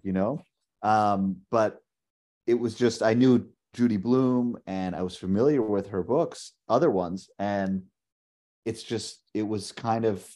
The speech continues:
remarkable to me 'cause here's somebody asking me to play a part that is not, it's not that it's not far from who I am, but it, it has a lot of overlap with what I, what I am in,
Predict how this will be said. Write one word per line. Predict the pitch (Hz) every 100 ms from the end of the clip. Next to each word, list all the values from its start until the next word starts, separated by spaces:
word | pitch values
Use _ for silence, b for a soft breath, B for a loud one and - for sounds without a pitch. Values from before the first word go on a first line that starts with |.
| _ -
remarkable | 98 101 143 190 135
to | 110
me | 104
'cause | 95 101 -
here's | 151 147 123
somebody | 131 117 107
asking | 101 117 - 110 101
me | 95 92
to |
play | - - 110 120 107 92 82 - _ _ -
a | 101
part | - 139 135 95 - -
that | 107
is | 104 95 - _ _ _
not, | - 120 170 185 - _ _ _ _ _ -
it's |
not | 202 247
that | 156
it's | 120 131
not | 117 -
far | - 110 120 156
from | 156 107
who | 107 95
I | 87
am, | 87 92
but | 107 107
it, | 98 - _
it | 117 120
has | 139 123
a |
lot | 123 127 127
of | - - _ _ 156
overlap | 226 165 107 92 -
with | 95 104
what | 90
I, | 90 90 - _
what | 113 101
I | 101 98
am | 101 101
in, | 98 92